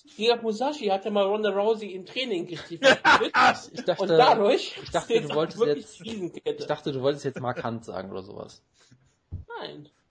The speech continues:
Speaker 2: <laughs> Ach, das Ronda Rousey Video. Da erinnere ich mich wieder.
Speaker 3: Nein.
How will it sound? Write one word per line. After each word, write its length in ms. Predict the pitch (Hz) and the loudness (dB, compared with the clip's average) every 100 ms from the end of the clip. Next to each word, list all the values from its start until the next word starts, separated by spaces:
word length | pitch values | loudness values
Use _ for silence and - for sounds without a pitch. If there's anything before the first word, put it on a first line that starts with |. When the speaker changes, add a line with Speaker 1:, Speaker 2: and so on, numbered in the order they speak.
| _ | _
Speaker 2:
<laughs> 320 | - 160 175 - 131 - _ _ _ - | -12 -8 -8 -8 -18 -20 _ _ _ -12
Ach, 140 | 196 | -10
das 180 | 170 151 | -10 -12
Ronda 180 | 160 156 | -10 -8
Rousey 320 | 147 180 147 | -8 -8 -10
Video. 220 | 104 101 98 _ _ _ _ _ | -12 -14 -16 _ _ _ _ _
Da 120 | 151 | -12
erinnere 280 | 120 139 180 | -8 -6 -6
ich 100 | 104 | -8
mich 140 | 101 | -10
wieder. 160 | 101 - | -10 -10
Speaker 3:
Nein. 600 | 101 101 101 101 101 104 | -10 -8 -8 -6 -8 -12